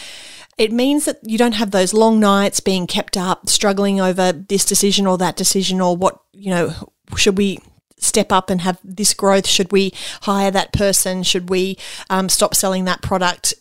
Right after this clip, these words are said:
You know, those are the four A M questions. Those are the things that keep you up at late, late at night and, and the things that then don't make you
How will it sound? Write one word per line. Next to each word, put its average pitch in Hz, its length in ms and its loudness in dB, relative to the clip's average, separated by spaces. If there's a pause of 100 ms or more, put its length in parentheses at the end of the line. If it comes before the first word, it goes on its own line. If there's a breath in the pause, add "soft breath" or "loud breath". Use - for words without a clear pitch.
(280)
You 214 120 -6
know, 214 120 2
those 262 260 4
are 294 40 0
the 269 100 2
four 208 260 2
A 190 80 2
M 185 220 2
questions. 156 560 -4
Those 202 240 2
are 226 40 -6
the 233 120 -4
things 185 260 0
that 170 140 -2
keep 190 220 -2
you 175 100 2
up 170 140 -4
at - 140 -10
late, 170 300 -4
late 175 220 -4
at 160 80 -6
night 175 240 0
and, 180 180 2 (320 loud breath)
and 196 140 4
the 202 60 6
things 208 300 4
that 180 140 0
then 185 360 2
don't 185 240 0
make 180 180 -6
you 190 80 -4